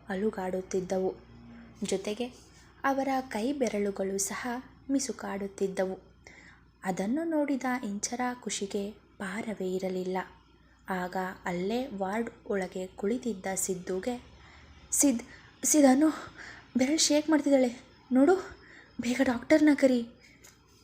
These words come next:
ಎಂದು ಜೋರಾಗಿ ಹೇಳಿದಳು. ಆಗ ಸಿದ್ದು ಸಹ ನೋಡಿ ಕೂಡಲೇ ಡಾಕ್ಟರನ್ನು ಕರೆದುಕೊಂಡು ಬಂದಿದ್ದ. ಡಾಕ್ಟರ್ ಬಂದ ಮೇಲೆ ಎಲ್ಲರನ್ನೂ ಹೊರಗೆ ಕಳುಹಿಸಿ ಅನಸೂಯಮ್ಮನವರನ್ನು ಪರೀಕ್ಷಿಸಿದರು.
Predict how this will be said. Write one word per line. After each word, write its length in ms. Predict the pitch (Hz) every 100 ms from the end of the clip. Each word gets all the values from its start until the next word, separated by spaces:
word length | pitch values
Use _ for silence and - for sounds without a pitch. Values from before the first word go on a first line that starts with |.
| _ _ 285
ಎಂದು 420 | 302 277 254 247
ಜೋರಾಗಿ 760 | 202 196 247 254 202 202 202
ಹೇಳಿದಳು. 840 | 233 269 240 208 202 196 - - _ _ _ - _ -
ಆಗ 240 | 185 180 185
ಸಿದ್ದು 440 | - 190 175 247
ಸಹ 280 | 262 233 226 208
ನೋಡಿ 440 | 202 208 233 262 - - -
ಕೂಡಲೇ 560 | - 294 311 240 220 208 202
ಡಾಕ್ಟರನ್ನು 720 | 170 - 254 233 185 185 180
ಕರೆದುಕೊಂಡು 960 | - 190 233 190 - 214 226 226 - -
ಬಂದಿದ್ದ. 440 | 285 202 180 170 175 - - - - - - - - _ _ _ _ _ _ _ _ _ _ - - - 160 - - - - - - - 196
ಡಾಕ್ಟರ್ 420 | 208 247 339 339
ಬಂದ 220 | 269 247 233
ಮೇಲೆ 400 | 220 214 214 208
ಎಲ್ಲರನ್ನೂ 920 | 208 247 202 190 240 277 226 208 202 196
ಹೊರಗೆ 400 | 196 208 233 240
ಕಳುಹಿಸಿ 880 | 190 185 185 175 247 240 - _ 208
ಅನಸೂಯಮ್ಮನವರನ್ನು 1200 | 196 226 320 311 220 196 190 185 185 185 185 180
ಪರೀಕ್ಷಿಸಿದರು. 1160 | 180 185 180 180 - 185 - 180 185 185 -